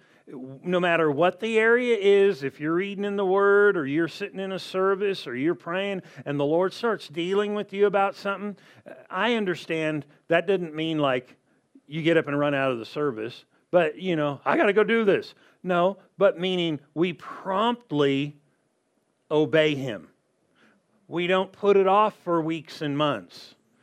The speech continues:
You know why? If I put it off for weeks and months and years,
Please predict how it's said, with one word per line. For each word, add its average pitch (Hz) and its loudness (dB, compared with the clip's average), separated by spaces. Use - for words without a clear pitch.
You 165 -2
know 175 2
why? 175 2
If 170 -4
I 156 2
put 208 0
it 240 4
off 226 4
for 156 -2
weeks 165 -4
and 156 -2
months 175 -4
and 139 -6
years, 190 -4